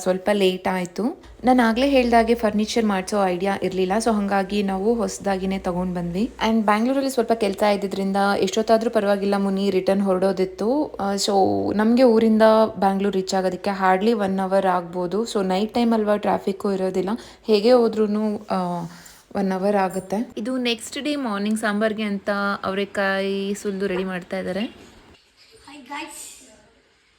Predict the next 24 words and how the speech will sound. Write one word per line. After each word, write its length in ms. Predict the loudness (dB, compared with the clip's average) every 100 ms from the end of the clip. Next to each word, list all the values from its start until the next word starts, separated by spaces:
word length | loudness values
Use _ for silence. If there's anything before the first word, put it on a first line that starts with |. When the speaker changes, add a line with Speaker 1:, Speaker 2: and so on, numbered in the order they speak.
| _ -20 _ -20 _ _ _ _ _ _ _ _ _ _ _ -16
Speaker 2:
ಗೈಸ್, 360 | -16 -14 -10 -10
ಈ 20 | -10 -14 -16
ಕುಳ್ಳಿನ 460 | -14 -14 -10 -6 -6 -6 -14 -20 -14
ಯಾರ್ 240 | -12 -10 -12 -12
ಕೈ 140 | -6 -6 -6
ತಿಂದಿಲ್ಲ, 560 | -10 -8 -8 -8 -12 -8 -6 -6
ಅದಕ್ಕೆ 340 | -8 -12 -14 -14 -12
ಕರ್ಕೊಂಡ್ 400 | -14 -14 -16 -14
ಬಂದೆ 260 | -12 -12 -14 -14
ನೋಡಿ 240 | -16 -16 -20
ನಾನು. 160 | -20 -20 -20 -20 -20 -20 -20 -20 -20 -20 -18 -14 -14 -16 -20 -20 -20 _ _ _ -20 -10 -6
Speaker 1:
ನಾನು 140 | -2 -2
ಲಾಸ್ಟ್ 240 | -2 -2
ಇಯರ್ 180 | -2 -2
ದೀಪಾವಳಿ 500 | 0 0 2 2 0
ವ್ಲಾಗಲ್ಲೇ 600 | 0 0 2 0 0 -4
ಶೇರ್ 260 | -6 -6 -4
ಮಾಡಿದ್ದೆ 340 | -4 -4 -4
ನಾವು 240 | -2 -2 -2
ಹಬ್ಬ 140 | -2 0
ಯಾವ 220 | 0 -4
ರೀತಿ 200 | -4 -4
ಮಾಡ್ತೀವಿ 520 | -4 -6 -8 -8 -6 -8
ಅಂತ. 180 | -6